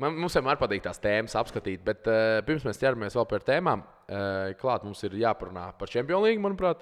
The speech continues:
Tūdaļ sāksies Champions League šajā nedēļā. Tāpat mēs varam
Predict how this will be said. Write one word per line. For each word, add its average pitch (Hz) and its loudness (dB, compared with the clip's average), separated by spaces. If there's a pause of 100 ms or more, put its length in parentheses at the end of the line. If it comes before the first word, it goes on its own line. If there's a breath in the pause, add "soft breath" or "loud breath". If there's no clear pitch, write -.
(160)
Tūdaļ 104 -4
sāksies 90 -8
Champions 151 0
League 110 -6
šajā 117 -4
nedēļā. 107 0 (720 soft breath)
Tāpat 113 0
mēs 104 -6
varam 107 -6